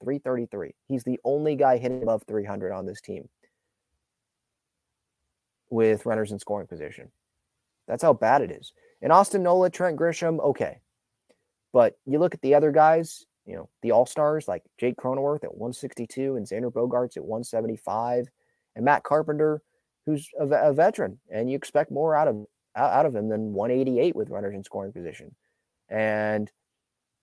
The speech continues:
you know, Manny Machado, Juan Soto even, you probably expect more than two fourteen and two forty-three with runners in scoring position. I'm not saying they have to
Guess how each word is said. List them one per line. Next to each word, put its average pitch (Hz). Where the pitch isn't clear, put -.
you 127
know, 131
Manny 151
Machado, 175
Juan 160
Soto 175
even, 180
you 151
probably 160
expect 170
more 156
than 160
two -
fourteen 165
and 151
two 160
forty-three 160
with 113
runners 117
in 104
scoring 95
position. -
I'm 135
not 151
saying 165
they 156
have 151
to 139